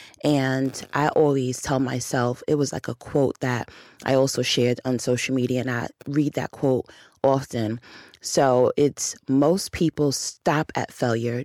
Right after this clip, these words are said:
Dope chicks with ambition don't." And yes, that is a quote by moi. So if you ever use it, be sure to quote,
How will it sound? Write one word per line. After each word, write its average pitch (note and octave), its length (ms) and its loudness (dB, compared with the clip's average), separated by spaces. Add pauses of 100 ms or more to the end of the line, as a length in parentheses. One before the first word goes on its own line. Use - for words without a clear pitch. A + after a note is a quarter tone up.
(120)
Dope C3+ 220 0
chicks - 260 -6
with B2+ 160 -4
ambition B2 560 -2
don't." A2+ 300 0 (440)
And C#3 140 0
yes, B2+ 180 0
that C#3 160 -4
is C3 160 -2
a D#3 60 -4
quote - 320 -6
by F3 200 -6
moi. D3+ 500 -4
So C#3 180 -8
if B2+ 180 -10
you C#3 80 -2
ever C3 200 -6 (320)
use A#3+ 280 0
it, E3 180 0
be D#3 120 -8
sure D#3+ 200 -6
to E3 60 -6
quote, - 400 -4